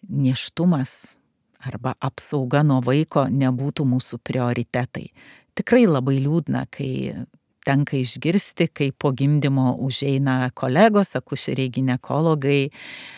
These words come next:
pas moterį ir tuoj pat pristato, kaip apsisaugoti nuo nėštumo. Tai kai kurios motinos net ir sako:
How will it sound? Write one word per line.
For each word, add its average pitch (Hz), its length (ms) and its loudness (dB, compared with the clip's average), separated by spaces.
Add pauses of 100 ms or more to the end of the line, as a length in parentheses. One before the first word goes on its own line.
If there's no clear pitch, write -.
(220)
pas - 240 -8
moterį 139 600 0
ir 135 340 -4 (480)
tuoj 127 180 -4
pat - 420 -4
pristato, 135 1040 -2
kaip 139 240 -4 (120)
apsisaugoti 143 1080 0 (840)
nuo 131 440 2 (100)
nėštumo. 131 760 -2 (240)
Tai 120 180 -6 (100)
kai 139 160 -4
kurios 131 320 -4
motinos 131 560 -2
net 139 240 -4
ir - 80 -12
sako: 170 560 -4